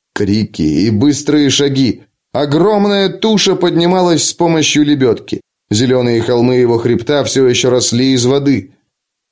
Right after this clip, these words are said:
«А он здоровый, Карл!» А он всё рос, рос и рос.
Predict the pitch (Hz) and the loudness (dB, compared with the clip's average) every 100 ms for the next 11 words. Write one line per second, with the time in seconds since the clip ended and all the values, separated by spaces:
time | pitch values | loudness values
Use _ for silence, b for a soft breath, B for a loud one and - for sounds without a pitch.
0 | _ 175 185 190 240 233 185 254 233 240 | _ -2 0 0 0 0 0 0 0 2
1 | 277 226 - 262 220 151 - - _ _ | 2 0 0 0 0 0 -4 -14 _ _
2 | _ _ _ 98 117 143 139 - 151 147 | _ _ _ -2 0 0 0 0 2 2
3 | 135 160 165 160 156 143 - 147 131 139 | 2 2 0 0 0 -2 0 0 2 2
4 | 151 160 151 - 170 170 185 120 101 - | 2 0 0 0 2 2 2 0 -4 -8